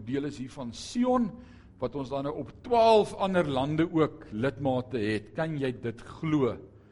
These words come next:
dat ons hier vanuit die platteland Parys so bevoorreg is om mense oor die wêreld te bedien met die evangelie?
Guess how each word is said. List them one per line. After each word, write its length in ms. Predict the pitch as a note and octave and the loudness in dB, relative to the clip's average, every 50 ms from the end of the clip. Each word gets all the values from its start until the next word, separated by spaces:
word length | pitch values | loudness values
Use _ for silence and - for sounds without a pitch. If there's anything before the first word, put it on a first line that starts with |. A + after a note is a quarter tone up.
| - - - - - - - - - | -20 -20 -20 -20 -20 -20 -20 -12 -8
dat 240 | A#2 A2+ G#2+ - - - | -8 -8 -8 -10 -14 -12
ons 260 | - C#3 C3 B2+ A2+ F#2+ | -8 -6 -4 -4 -4 -4
hier 180 | G#2+ B2 A#2+ | -4 -6 -6
vanuit 320 | B2 B2+ B2+ C3 C3 B2 A#2 | -6 -8 -10 -10 -10 -10 -10
die 140 | A#2+ A#2+ | -10 -8
platteland 580 | A#2+ - C#3 B2 - C3+ B2 A#2 A2+ A2+ G#2+ - | -6 -6 -6 -6 -6 -6 -6 -6 -8 -10 -10 -10
Parys 680 | - A#2 G#2 G2 G#2 G#2 A2 A#2 A2 A2 - - - - _ _ _ _ _ _ _ _ _ | -8 -8 -8 -6 -6 -4 -4 -6 -6 -10 -12 -14 -16 -20 _ _ _ _ _ _ _ _ _
so 240 | - - - D3 C3+ | -18 -16 -12 -10 -8
bevoorreg 600 | B2+ C3 B2+ - - C3 C3 B2 B2 A2+ A#2 - | -6 -8 -8 -8 -8 -6 -6 -6 -6 -6 -8 -12
is 160 | A#2 - - | -14 -14 -12
om 100 | B2 A#2 | -12 -12
mense 320 | A2+ A2+ A#2 A2 A2 B2+ C#3 | -12 -12 -12 -12 -12 -14 -10
oor 140 | C3+ B2 A#2+ | -8 -8 -8
die 120 | A#2+ A2 | -8 -8
wêreld 440 | A2 G#2+ F#2+ F#2+ G#2 G#2 G#2 G2+ - | -8 -8 -8 -6 -6 -6 -8 -8 -10
te 80 | - - | -10 -10
bedien 420 | A2 A2 G#2 - G2+ G2+ G2+ G2 | -10 -10 -10 -8 -8 -6 -6 -8
met 120 | G2 F#2+ | -8 -10
die 120 | G2 A2+ G#2+ | -10 -12 -14
evangelie? 720 | F#2+ - - G2+ F#2+ F2+ - - - A2 G2 F2 D#2+ D2 | -16 -16 -16 -18 -18 -18 -18 -14 -12 -12 -10 -10 -12 -14